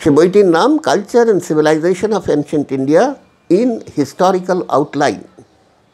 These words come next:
এই যে in historical আউটলাইনটা জুড়ে দেওয়া, এটাই একটা লক্ষ্য করার বিষয়। তিনি নিছক রাজকাহিনী লিখবেন না, নিছক রাজনৈতিক ইতিহাস লিখবেন না, তিনি একই সঙ্গে সভ্যতা ও সংস্কৃতির ইতিহাস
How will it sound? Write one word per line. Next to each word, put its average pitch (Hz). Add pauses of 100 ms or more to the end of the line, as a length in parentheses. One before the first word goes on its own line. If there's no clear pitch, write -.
(460)
এই 165
যে 196
in 220
historical 233
আউটলাইনটা 208 (320)
জুড়ে 147
দেওয়া, 113 (180)
এটাই 220
একটা 226
লক্ষ্য 165
করার 151
বিষয়। - (680)
তিনি 220
নিছক 175 (440)
রাজকাহিনী 175
লিখবেন 165
না, 110 (600)
নিছক 233
রাজনৈতিক 160
ইতিহাস 214
লিখবেন 151
না, 95 (680)
তিনি 165
একই 165
সঙ্গে 240 (280)
সভ্যতা 190
ও 226
সংস্কৃতির 220
ইতিহাস 196